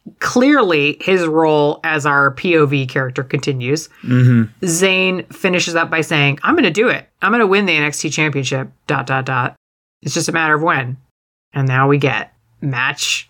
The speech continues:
Speaker 1: number six, the main event, the Fatal Four-Way, the most dangerous kind of group sex yet devised.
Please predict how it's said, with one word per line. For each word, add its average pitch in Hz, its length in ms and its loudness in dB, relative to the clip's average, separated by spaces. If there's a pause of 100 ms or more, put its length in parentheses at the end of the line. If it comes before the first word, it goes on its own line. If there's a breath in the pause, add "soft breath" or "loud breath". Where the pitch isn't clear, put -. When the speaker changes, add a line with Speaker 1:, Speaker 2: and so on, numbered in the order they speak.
(160)
Speaker 1:
number 175 240 -2
six, 156 400 -4
the - 100 -6
main 143 220 -2
event, 160 460 -2
the 175 80 -6
Fatal 185 320 0
Four-Way, 151 480 0
the 147 120 -8
most 180 320 -2
dangerous 190 440 0
kind 190 220 -2
of 190 100 0
group 170 240 0
sex 170 320 -2
yet 170 200 0
devised. 160 560 -2